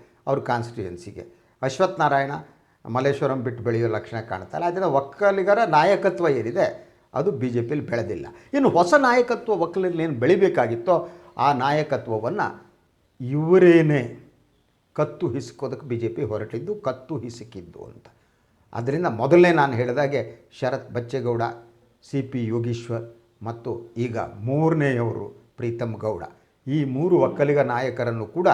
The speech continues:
ಅವರು ಬಲಿ ಕೊಟ್ಟಿದ್ದಾರೆ, ಅದು ಜೆ ಡಿ ಎಸ್ ಸಲುವಾಗಿ ಅಂತ ಅನಿಸುತ್ತೆ. So, ಇನ್ನೊಂದು ಈ ಖಾತೆ ಹಂಚಿಕೆಯಲ್ಲಿ ನಾನು ಹೇಳ್ತಾ ಇದ್ದೆ, ಆರ್ ಎಸ್ ಎಸ್,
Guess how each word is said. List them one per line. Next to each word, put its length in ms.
ಅವರು 300
ಬಲಿ 240
ಕೊಟ್ಟಿದ್ದಾರೆ, 1080
ಅದು 420
ಜೆ 120
ಡಿ 160
ಎಸ್ 200
ಸಲುವಾಗಿ 600
ಅಂತ 240
ಅನಿಸುತ್ತೆ. 480
So, 120
ಇನ್ನೊಂದು 260
ಈ 60
ಖಾತೆ 360
ಹಂಚಿಕೆಯಲ್ಲಿ 500
ನಾನು 180
ಹೇಳ್ತಾ 220
ಇದ್ದೆ, 460
ಆರ್ 160
ಎಸ್ 180
ಎಸ್, 460